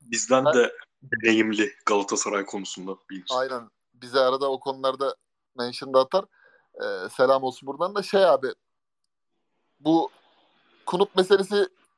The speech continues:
Speaker 2: elbette hani İsviçre'yle bir böyle tatsızlığımız var da,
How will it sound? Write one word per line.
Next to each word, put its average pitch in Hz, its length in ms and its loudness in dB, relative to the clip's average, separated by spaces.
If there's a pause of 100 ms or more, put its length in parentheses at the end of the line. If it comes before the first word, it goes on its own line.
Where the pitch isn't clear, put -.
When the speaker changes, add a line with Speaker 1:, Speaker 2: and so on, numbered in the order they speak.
Speaker 2:
elbette 170 440 4
hani 127 120 -2
İsviçre'yle 147 520 -6
bir 151 140 -2 (180)
böyle 143 220 4
tatsızlığımız 147 760 -2
var 214 200 4
da, 120 200 4